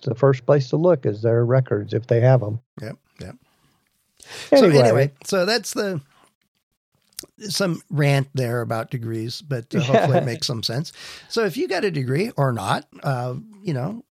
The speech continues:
Speaker 2: and any questions around this or some thoughts or comments on it, let us know. Head over to ascendo reliability dot com slash go slash S O R, and there you can find a, a widget to leave us a voice message, or you could, uh, r-, write us a comment or a question.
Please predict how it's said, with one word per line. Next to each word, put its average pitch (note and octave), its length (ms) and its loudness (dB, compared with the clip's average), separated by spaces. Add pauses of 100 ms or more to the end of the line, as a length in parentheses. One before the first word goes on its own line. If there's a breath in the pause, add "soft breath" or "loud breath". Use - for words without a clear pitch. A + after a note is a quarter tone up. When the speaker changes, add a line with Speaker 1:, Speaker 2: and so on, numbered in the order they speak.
(220)
Speaker 2:
and C#3 260 0
any B2+ 160 -2
questions C#3 520 -2
around C3+ 400 -2
this F3+ 300 -2
or A2 140 -6
some B2+ 220 -6
thoughts - 440 -4
or C3+ 120 -6
comments D3 500 -4
on E3 140 -4
it, A3+ 140 -10
let F#3 160 -4
us G#3+ 160 -6
know. C4 240 -10 (160)
Head D3 160 -4
over D3 200 -4
to C#3 160 -8
ascendo D3 480 -6
reliability C#3 640 -12
dot B2 260 -12
com F3 340 -6 (300 loud breath)
slash B2 420 -6
go E3+ 380 -2
slash B2+ 400 -6
S C#3 220 -4
O C3 140 -4
R, E3 240 -4 (400 soft breath)
and C3+ 160 0
there C3 120 0
you B2+ 120 -2
can B2+ 120 -6
find B2+ 260 -6
a, A#2+ 120 -6 (200)
a A2 160 -8
widget B2+ 400 -4
to A#2+ 100 -8
leave A#2+ 220 -4
us A#2+ 160 -6
a A2+ 180 -8 (100)
voice - 300 -4
message, A3 380 -6
or B2+ 100 -4
you A#2 160 -6
could, B2 240 -8 (460 loud breath)
uh, A#2+ 260 -4
r-, - 120 -14 (120)
write C#3+ 240 -4
us D#3 160 -6
a C#3 60 -6
comment G3 440 -4
or B2+ 140 -6
a A2+ 60 -12
question. E3 420 -6